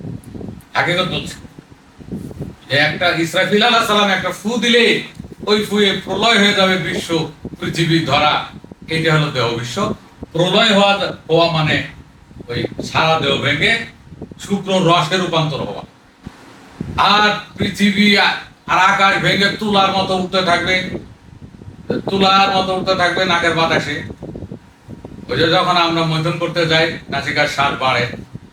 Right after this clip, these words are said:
স্পিড হয়, মানে হার্টবিটটা বাড়ে। এখন স্বাভাবিক যে হার্টবিট আছে, তখন হার্টবিটটা বাড়ে। আর নাকের শ্বাসে দেহ ভেঙে শুক্র রূপে তুলার মতো উঠতে থাকে, মানে আকাশ ভেঙে গেল,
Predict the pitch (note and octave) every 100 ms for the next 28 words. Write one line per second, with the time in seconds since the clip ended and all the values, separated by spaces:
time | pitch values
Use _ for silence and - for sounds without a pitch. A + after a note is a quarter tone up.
0 | - - - - - - E3 - - B2
1 | C3 C3 C3 B2 A#2+ A#2 - - - -
2 | - - G#2+ - C#3 B2+ A#2+ A#2+ A#2+ -
3 | - - - - - - - - - B2+
4 | D3+ D3+ C#3 D3+ E3 - D#3 D3+ C#3 B2+
5 | B2 - - - - A2+ A#2 A2 - -
6 | B2 A#2+ A#2+ - - - - - - -
7 | - - A2 A2+ A#2 C#3+ D3+ - - C3
8 | F#3+ G#3+ - - - - - _ - -
9 | C3+ D3+ B2+ C#3+ F3+ A#3 A#3 - - -
10 | - F#3+ F#3 F3 E3+ D#3 E3 - F3+ D#3
11 | - - C#3 B2+ B2+ A#2+ A2 - A#2+ -
12 | A#2+ G#2+ A2 G#2 G#2 G2+